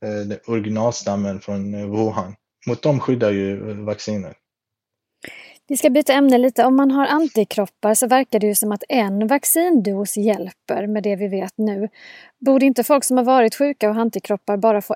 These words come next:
Speaker 2: en dos, så kan vi vaccinera många fler mycket snabbare?
Speaker 1: Jo, rent teoretiskt sett hade det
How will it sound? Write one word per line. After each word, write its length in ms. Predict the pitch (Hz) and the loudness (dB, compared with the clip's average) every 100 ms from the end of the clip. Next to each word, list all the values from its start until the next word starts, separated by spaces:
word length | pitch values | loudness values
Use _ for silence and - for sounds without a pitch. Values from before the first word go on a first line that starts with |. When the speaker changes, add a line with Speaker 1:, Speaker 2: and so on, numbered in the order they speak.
| - | -2
Speaker 2:
en 400 | 269 208 233 339 | 0 2 2 4
dos, 300 | 381 202 202 | 6 4 2
så 120 | 220 | -2
kan 160 | - 214 | 0 0
vi 100 | 214 | 2
vaccinera 500 | 220 - 233 220 220 | 0 0 2 4 4
många 300 | 226 226 208 | 2 2 -2
fler 280 | 233 208 | -2 0
mycket 280 | 202 220 202 | 0 -2 -4
snabbare? 520 | - 269 233 165 170 214 _ _ _ _ _ _ - | -2 -2 -2 -6 -10 -16 _ _ _ _ _ _ -4
Speaker 1:
Jo, 200 | 127 143 | 2 4
rent 280 | 151 156 139 | 6 4 2
teoretiskt 760 | - 127 127 151 156 110 113 - | 0 2 4 4 4 -2 -4 0
sett 260 | 135 - | 0 0
hade 240 | - 113 110 | -2 -2 2
det 360 | 120 113 110 | 2 2 0